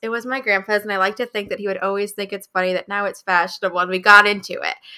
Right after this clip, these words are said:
Um, but it's like, sometimes I play it and, like, I keep it to myself. And sometimes when people, like, say it, I think it, but I'm like, I kinda read the situation to read if I want this person to know about him. Not that I don't want to hide it, but just, like, if this is something that's, like, worthwhile for me to bring up and have a conversation about,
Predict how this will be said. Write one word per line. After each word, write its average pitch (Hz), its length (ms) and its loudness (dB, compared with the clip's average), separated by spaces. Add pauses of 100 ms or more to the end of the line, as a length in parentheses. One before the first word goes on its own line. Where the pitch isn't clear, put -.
(220)
Um, 190 520 8
but 240 160 6
it's 233 100 2
like, 233 140 6
sometimes 240 420 0
I 220 80 2
play 208 240 0
it 196 40 4
and, 185 100 0
like, 202 140 -4
I 196 40 -4
keep 208 260 -8
it - 100 -8
to 226 100 -8
myself. 196 480 2
And 202 100 -12
sometimes 190 300 -6
when 190 80 -16
people, 190 260 -8
like, 170 200 -4
say 175 200 -2
it, 180 80 0
I 180 120 -2
think 185 280 -6
it, 220 140 -8
but 185 100 -4
I'm 175 140 -2
like, 160 200 -4
I 175 100 -2
kinda 190 280 -4
read 175 160 -6
the 190 60 -10
situation 185 560 -6
to 185 100 -2
read 175 160 -6
if 185 120 -10
I 180 100 0
want 175 340 -6
this 196 160 -10
person 214 400 -8
to 240 100 -8
know 233 440 -2 (260)
about 240 380 4
him. 277 280 0
Not 254 200 2
that 269 100 -2
I 254 80 2
don't 196 320 0
want 190 280 2
to 190 100 -12
hide 180 280 2
it, - 160 -6
but 196 120 -6
just, 196 160 -4
like, 196 80 -4 (120)
if 190 100 -14
this 202 180 -2
is 208 100 -12
something 185 300 -6
that's, 165 180 -6
like, 180 100 -8
worthwhile 165 560 -2
for 196 120 -12
me 185 80 -6
to 175 80 -8
bring 170 180 -4
up 165 180 -6
and 196 140 -12
have 175 160 -2
a - 40 -12
conversation 196 640 -4
about, 285 340 2